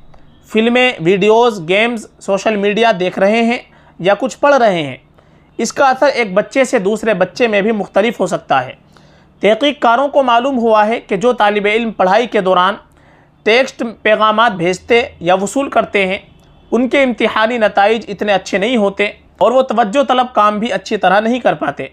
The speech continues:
بچوں کو اسمارٹ فون کس عمر میں دینا چاہیے؟ بچے اپنے والدین سے ہی فون کا استعمال سیکھتے ہیں۔ پیدائش سے آٹھ سال تک کی عمر کے بچوں میں ڈیجیٹل ٹیکنالوجی کے استعمال پر ایک یورپی رپورٹ کے مطابق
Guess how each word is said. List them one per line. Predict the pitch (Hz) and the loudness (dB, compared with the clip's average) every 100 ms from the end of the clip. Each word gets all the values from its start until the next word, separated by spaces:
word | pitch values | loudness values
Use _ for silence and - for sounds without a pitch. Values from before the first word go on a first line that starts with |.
| _ _ _ - | _ _ _ -4
بچوں | 156 214 302 | -2 0 0
کو | 302 302 | 2 0
اسمارٹ | 277 220 226 262 | 0 0 0 0
فون | - 226 247 269 _ | 0 0 0 -2 _
کس | 311 269 | -4 -2
عمر | 240 226 | -2 0
میں | 220 240 | 0 0
دینا | 202 190 | 2 2
چاہیے؟ | 175 147 135 120 - _ _ - | 0 -2 -2 -8 -12 _ _ -4
بچے | 151 202 294 | -2 0 0
اپنے | 285 285 | 0 0
والدین | 226 220 226 254 269 | 0 0 0 -2 -2
سے | - 240 | -2 -2
ہی | |
فون | 247 220 233 | 0 0 0
کا | 247 | 0
استعمال | 220 208 208 185 196 | -2 -2 -2 0 -2
سیکھتے | 190 165 - 151 | -2 -6 -6 -10
ہیں۔ | 139 - _ _ _ _ _ | -10 -16 _ _ _ _ _
پیدائش | - 185 196 226 285 | -2 0 2 0 -2
سے | - - 254 | -4 0 0
آٹھ | 180 220 233 | 2 0 0
سال | 208 220 | 0 0
تک | 220 226 - | 0 -4 -2
کی | 202 | -4
عمر | 226 226 | -2 -2
کے | 220 | -2
بچوں | 185 180 - 247 | 0 -2 0 0
میں | 202 202 _ _ _ _ | 0 -4 _ _ _ _
ڈیجیٹل | 151 180 202 269 285 269 | -4 -2 0 0 0 0
ٹیکنالوجی | 240 220 226 208 196 240 | -2 0 2 2 0 -2
کے | 214 | -2
استعمال | 202 208 185 196 226 | -2 -2 0 0 0
پر | 247 247 - _ _ _ _ | 0 0 -2 _ _ _ _
ایک | - 190 | -6 -4
یورپی | 196 240 277 269 285 | 0 2 2 0 -2
رپورٹ | 214 254 269 | 0 0 0
کے | - | -2
مطابق | 226 220 208 208 254 - | -4 0 0 0 -4 -10